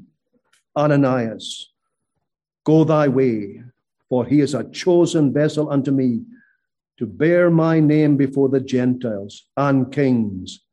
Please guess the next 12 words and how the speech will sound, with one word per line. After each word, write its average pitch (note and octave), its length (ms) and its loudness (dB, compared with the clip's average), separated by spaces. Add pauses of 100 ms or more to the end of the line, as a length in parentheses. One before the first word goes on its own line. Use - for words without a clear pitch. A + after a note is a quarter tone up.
(340)
and A2+ 180 -4
the G#2+ 80 -6
children A2 800 -6 (640)
of G#2 300 -10 (140)
Israel." G#2 560 -10 (2250)
Reminding F3+ 460 2
us, F3 180 2
friends, D#3+ 460 2
in D#3 100 2
our D3 140 2
introduction C#3+ 800 0
that B2+ 260 -4